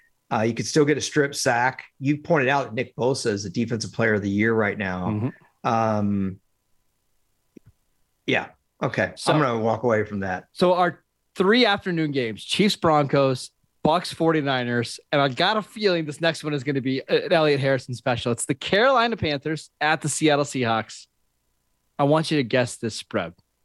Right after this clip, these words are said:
Speaker 1: I knew you were gonna come at me with this. Oh, gosh. This is <laughs> atrocious. This is a horrible uni matchup.
Speaker 2: It is terrible.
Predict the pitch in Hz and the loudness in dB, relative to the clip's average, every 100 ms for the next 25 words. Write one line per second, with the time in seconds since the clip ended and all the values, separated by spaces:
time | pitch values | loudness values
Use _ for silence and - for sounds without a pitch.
0 | - 107 101 92 87 87 104 104 - 90 | -4 0 0 0 -2 -2 -4 -6 -4 -2
1 | 87 80 95 98 - - - - - - | 0 0 0 -2 -2 -2 -2 -4 -6 -2
2 | - - _ - - - - - - _ | -2 -4 _ -6 -4 -2 -4 -8 -14 _
3 | _ _ _ - 208 - 113 - - - | _ _ _ -6 -4 -2 -4 -4 -10 -10
4 | - _ _ _ _ 208 214 156 127 123 | -16 _ _ _ _ -6 -4 -2 -2 -2
5 | - - - - - _ _ - _ _ | -6 -6 -6 -6 -8 _ _ -20 _ _
6 | _ _ - - 392 180 107 127 131 117 | _ _ -6 2 4 4 4 4 4 4
7 | 107 101 107 117 110 95 92 87 - 92 | 2 0 -2 0 0 -2 -4 -4 -2 0
8 | 135 131 117 - 117 104 101 92 | 2 0 -2 -2 0 0 -4 -6